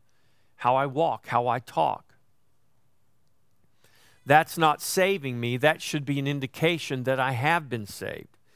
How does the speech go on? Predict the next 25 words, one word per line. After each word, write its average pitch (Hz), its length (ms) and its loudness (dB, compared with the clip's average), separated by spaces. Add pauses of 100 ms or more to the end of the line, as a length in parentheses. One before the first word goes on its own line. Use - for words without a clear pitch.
(340)
Ephesians 135 560 -2
two 147 240 -2
eight 135 160 0
and 139 100 -6
nine, 143 280 0
"For 127 160 -8
by 123 160 2
grace 131 500 -2
you 139 60 -2
have 123 160 -2
been 117 120 -8
saved 143 380 -4
through 127 160 -10
faith, 156 420 -4
and 113 180 -8
that 135 260 0
not 127 200 2
of 120 120 -6
yourselves, 151 520 -4
it 131 120 -10
is 117 160 -10
the 113 80 -18
gift 139 280 -8
of 123 140 -10
God, 156 340 4